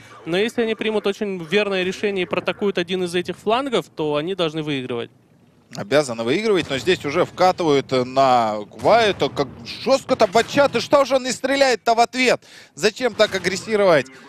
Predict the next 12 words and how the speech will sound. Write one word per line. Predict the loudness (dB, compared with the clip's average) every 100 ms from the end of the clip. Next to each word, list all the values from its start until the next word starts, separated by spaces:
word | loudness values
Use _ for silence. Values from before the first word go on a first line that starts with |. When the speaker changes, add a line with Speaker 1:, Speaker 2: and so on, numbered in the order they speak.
| -20 -16 -8
Speaker 2:
Потихонечку | -4 -2 0 0 -2 -2
С | -2
Т | 0
Б | 4 4
отстреливается, | 2 -2 0 2 2 2 0 0 0
и | 0
здесь | -4 -4 -2 -2
есть | -6 -2 -2 2
возможность | 0 2 0 0 0 0
даже | 0 0
Батчата | -2 0 2 0
забрать. | 0 0 2 4 4 2